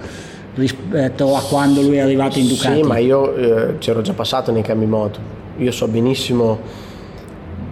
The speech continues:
Speaker 2: ben prima di lui sono passato da una marca a un'altra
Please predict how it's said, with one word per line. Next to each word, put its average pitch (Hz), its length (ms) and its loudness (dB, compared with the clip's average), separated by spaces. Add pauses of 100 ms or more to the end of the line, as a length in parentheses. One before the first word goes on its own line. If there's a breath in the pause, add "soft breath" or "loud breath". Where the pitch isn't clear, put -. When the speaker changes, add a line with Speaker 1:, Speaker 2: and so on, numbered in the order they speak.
(180)
Speaker 2:
ben 131 340 2
prima 127 260 2
di 117 100 2
lui 127 520 2
sono 117 400 2
passato 113 640 -2
da 110 180 4
una 113 140 2
marca 117 260 0
a 190 40 -2
un'altra 107 440 0